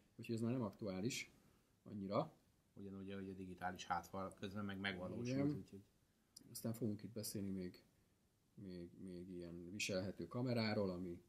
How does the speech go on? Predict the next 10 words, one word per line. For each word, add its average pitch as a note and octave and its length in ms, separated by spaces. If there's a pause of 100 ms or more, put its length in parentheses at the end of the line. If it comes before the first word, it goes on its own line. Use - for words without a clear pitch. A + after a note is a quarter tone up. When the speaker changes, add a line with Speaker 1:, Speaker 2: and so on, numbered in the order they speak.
(120)
Speaker 1:
Google G#2 280
szerint E2 460
game G#2 240
changer, F#2+ 600
már - 100
megint. A2 460 (1400)
Aztán F2+ 360
fogunk F#2+ 360
beszélni E2+ 600 (1400)
egy - 520